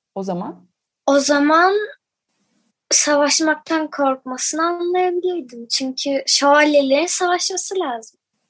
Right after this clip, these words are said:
Speaker 1: Anladım. Şövalye olmasaydı savaşmaktan korkması makul olurdu diyor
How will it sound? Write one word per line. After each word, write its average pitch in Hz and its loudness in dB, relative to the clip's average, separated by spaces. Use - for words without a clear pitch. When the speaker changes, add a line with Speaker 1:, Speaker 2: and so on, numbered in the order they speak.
Speaker 1:
Anladım. 190 -4
Şövalye 240 2
olmasaydı 220 -2
savaşmaktan 214 -4
korkması 202 -10
makul 214 -6
olurdu 156 -8
diyor 156 -10